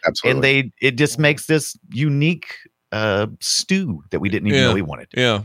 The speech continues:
Speaker 3: but I, I guess what I'm saying is that I don't think the first one has any hollowed ground when it comes to source material. He shot, it, when
Speaker 2: Yeah.
Speaker 3: you have the Joker kill your parents in the alley, ultimately,
Speaker 2: <laughs>
Speaker 3: that's some bullshit. That is a made up nothing. The other thing with him falling in the vat,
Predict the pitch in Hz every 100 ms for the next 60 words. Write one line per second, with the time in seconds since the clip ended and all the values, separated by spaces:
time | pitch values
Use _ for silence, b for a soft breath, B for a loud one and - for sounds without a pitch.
0 | - 143 170 147 151 196 190 139 - 127
1 | 110 101 107 120 123 143 170 156 120 104
2 | 123 - 101 104 95 104 95 95 104 92
3 | 82 92 90 85 82 - 85 82 - 85
4 | - 90 90 87 80 107 - 131 135 135
5 | 135 - 139 165 208 214 160 120 120 117
6 | 120 - 110 101 92 92 92 92 87 87
7 | 85 95 101 107 113 98 110 113 117 123
8 | - 90 - - 170 - 156 143 185 -
9 | 95 - 127 117 101 92 120 156 147 135
10 | 113 135 - 80 B B B B 110 127
11 | 139 165 156 143 143 - 143 143 139 127
12 | 104 117 147